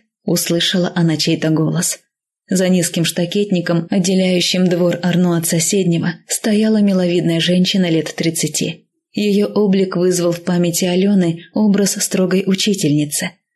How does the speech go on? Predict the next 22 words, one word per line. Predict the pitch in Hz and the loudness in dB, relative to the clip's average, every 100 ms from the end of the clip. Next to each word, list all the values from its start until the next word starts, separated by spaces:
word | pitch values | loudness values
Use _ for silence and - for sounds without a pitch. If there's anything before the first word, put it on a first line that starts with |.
| _ | _
Гладко | 180 170 165 165 170 | -2 0 0 -2 -4
зачёсанные | 170 165 170 160 160 160 147 | -2 -2 -2 -2 0 0 0
чёрные | 165 160 160 156 | -2 0 0 0
волосы, | 175 180 170 185 180 - _ | 0 0 -2 -4 -6 -14 _
за | 214 190 185 | -2 -2 0
круглыми | 190 180 180 175 | 0 0 2 0
очками | 170 165 - 214 208 196 175 | 0 -4 -2 2 2 2 0
внимательные | 185 170 165 165 175 165 160 160 | 0 2 2 0 0 2 0 0
умные | 160 156 151 | 0 2 2
глаза. | 151 151 151 156 151 _ _ _ _ - | 2 0 0 -4 -6 _ _ _ _ -4
«Привет!» | 233 247 220 220 220 - _ _ _ _ _ | 0 2 2 0 -2 -12 _ _ _ _ _
«Я | 185 180 175 | -2 0 0
Рая, | 175 165 160 170 - - | 0 0 -2 -4 -8 -4
ваша | 170 165 190 185 | 0 0 0 -2
соседка, | 175 151 - 147 - - - _ _ - | -2 -2 0 -2 -4 -10 -12 _ _ -8
супруга | - 285 262 247 190 | -2 -2 0 0 0
такого | 185 170 170 160 | -2 -2 0 0
же | 165 165 | 0 0
лейтенанта, | 156 175 170 175 165 160 | 0 0 0 0 0 -2
как | 147 147 | -4 -4
твой | 147 151 - | -2 -2 0
Арно». | 160 147 147 - | -2 0 0 -2